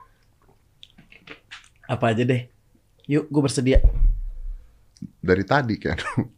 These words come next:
Speaker 1: Iya, bersedia menjawab yang aman. Lu
Speaker 2: Bersedia.
Speaker 1: tanya apa aja?
Speaker 2: Bersedia menjawab yang aman. Bener nih.
Speaker 1: Enggak deh, nggak jadi. Yang aman
Speaker 2: Gimana?
Speaker 1: aja. <laughs>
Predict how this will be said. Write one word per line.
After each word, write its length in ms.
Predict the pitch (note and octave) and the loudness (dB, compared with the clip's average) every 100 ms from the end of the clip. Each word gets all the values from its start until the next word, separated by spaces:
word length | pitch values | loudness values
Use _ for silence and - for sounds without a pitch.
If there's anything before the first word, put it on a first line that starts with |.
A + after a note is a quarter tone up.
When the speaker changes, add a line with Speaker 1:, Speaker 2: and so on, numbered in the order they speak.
| _ | _
Speaker 1:
Iya, 180 | - C3+ | -8 -6
bersedia 400 | C#3 C3+ C#3+ C#3+ | -4 0 4 6
menjawab 380 | C#3+ C3+ C3+ B2+ | 6 6 4 4
yang 160 | C3+ A#2+ | 2 2
aman. 240 | A#2+ A2+ A2 - - - - - | 2 0 -2 -6 -10 -14 -14 -6
Lu 100 | F3 | 2
Speaker 2:
Bersedia. 80 | E3 | 4
Speaker 1:
tanya 140 | D3+ D3 | 6 4
apa 120 | B2+ | 2
aja? 200 | B2+ A#2 - - | 0 -4 -10 -10
Speaker 2:
Bersedia 340 | E2+ F#2 F#2+ | -6 2 4
menjawab 280 | G2 F2 D#2+ | 4 2 0
yang 140 | E2+ E2+ | -4 -4
aman. 220 | E2 - - - - - - - - - | -8 -10 -14 -20 -20 -20 -20 -18 -18 -14
Bener 300 | - F2 F2+ | -4 -2 0
nih. 180 | E2+ E2 - - - - | -2 -6 -8 -20 -18 -8
Speaker 1:
Enggak 160 | C3+ C3 | -6 -4
deh, 100 | C3 | -4
nggak 140 | B2+ | -2
jadi. 140 | A2+ B2+ | -2 -4
Yang 140 | B2+ A#2 | -2 0
aman 140 | A#2+ - | 2 4
Speaker 2:
Gimana? 140 | F#2+ | 4
Speaker 1:
aja. 240 | A#2+ | 2
<laughs> 0 | - | 4